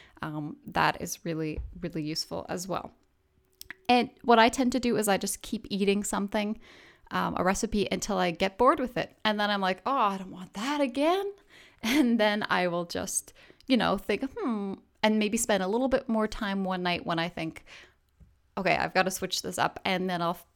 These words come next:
assemble something else, and maybe I don't like it, or, uh, maybe I love it, and then that becomes my new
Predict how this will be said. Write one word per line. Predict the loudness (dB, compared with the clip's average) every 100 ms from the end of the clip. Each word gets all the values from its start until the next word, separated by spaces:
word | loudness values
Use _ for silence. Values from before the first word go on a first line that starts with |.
| _ _ -6
assemble | -2 -2 -2
something | -6 -6 0
else, | 0 2 0
and | 0
maybe | 0 0 0 0
I | 0
don't | -2 -4 -4
like | -2 0 -2
it, | -4 -4
or, | -6 -8 -18 -20 _
uh, | -4
maybe | 0 0 2
I | 2
love | 6 6
it, | 4 -2
and | -2
then | 2
that | 2 2
becomes | -4 -4 -4 -4
my | -6
new | -4 -2 0 0 0 -4